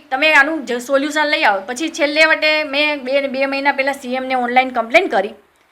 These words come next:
ત્યારે કમિશનર સાહેબે મને બોલાવી કે, "બેન, આપણે ચાલો કંઈ બી કરીને રસ્તો કરીએ." તો રસ્તો આવો કાઢ્યો એમને કે, "ભાઈ, અધિકારીઓ તો ક-, ફાઇલ કામ થઈ ગયું છે ને," એવો જવાબ આપ્યો મને.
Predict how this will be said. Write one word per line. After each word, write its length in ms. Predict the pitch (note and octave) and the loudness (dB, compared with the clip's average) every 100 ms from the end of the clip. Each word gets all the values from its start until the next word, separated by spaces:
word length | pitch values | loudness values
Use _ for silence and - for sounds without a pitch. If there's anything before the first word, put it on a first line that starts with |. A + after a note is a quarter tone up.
| _ _ _ - | _ _ _ 0
ત્યારે 280 | C4 C4+ D4+ | 4 4 4
કમિશનર 420 | C#4 D4 D4 D4 | 0 -2 -2 0
સાહેબે 320 | D4 C#4 C#4+ | 2 2 2
મને 200 | C#4+ C#4+ | 0 0
બોલાવી 520 | B3 B3+ D4 A#3+ A3+ - _ | 2 4 4 4 -4 -20 _
કે, 60 | B3+ | -8
"બેન, 180 | A#3+ A#3+ | -4 -2
આપણે 240 | A3+ B3 | -2 -2
ચાલો 220 | B3 B3+ | -6 -6
કંઈ 220 | A#3+ A3+ A3+ | -4 -4 -4
બી 120 | A#3+ | -6
કરીને 300 | A#3+ A#3+ G3 | -6 -6 -6
રસ્તો 240 | F#3+ G#3+ | -8 -10
કરીએ." 280 | G3 F3 E3+ _ _ - | -10 -10 -12 _ _ -4
તો 140 | C#4 | 2
રસ્તો 320 | C4+ C4 E4+ | 2 4 6
આવો 220 | C4+ C#4+ | 6 6
કાઢ્યો 340 | D4 A3+ F#3+ F#3+ | 4 0 0 -6
એમને 240 | F3+ F3+ _ _ _ _ _ - | -10 -18 _ _ _ _ _ -4
કે, 60 | |
"ભાઈ, 140 | B3 C4+ | 4 6
અધિકારીઓ 540 | A#3 B3 C#4+ C4+ C#4+ | 6 4 4 4 4
તો 140 | C#4+ C#4+ C#4+ C#4 C#4 C4+ B3 - | 2 2 2 2 2 0 -4 -6
ક-, 100 | B3 | -2
ફાઇલ 280 | C4+ C4+ | 4 4
કામ 380 | C#4+ - C#4 D4+ | 4 2 4 4
થઈ 160 | D#4+ D4+ | -2 -4
ગયું 160 | E4 | -4
છે 120 | F#4 E4+ | -2 -2
ને," 100 | A#3+ | 2
એવો 160 | C4+ | 2
જવાબ 280 | B3 A3 G3+ | 4 2 0
આપ્યો 240 | F#3+ G3+ | -2 -6
મને. 200 | F#3+ F3 | -12 -12